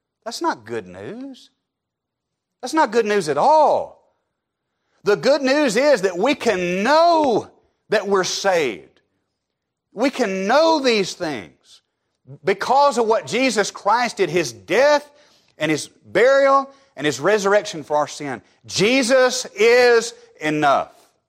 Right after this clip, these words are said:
That's it. In verse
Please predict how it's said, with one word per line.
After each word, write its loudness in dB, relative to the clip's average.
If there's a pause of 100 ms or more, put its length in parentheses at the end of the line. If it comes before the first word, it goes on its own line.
(600)
That's -14
it. -4 (2750)
In -6
verse 0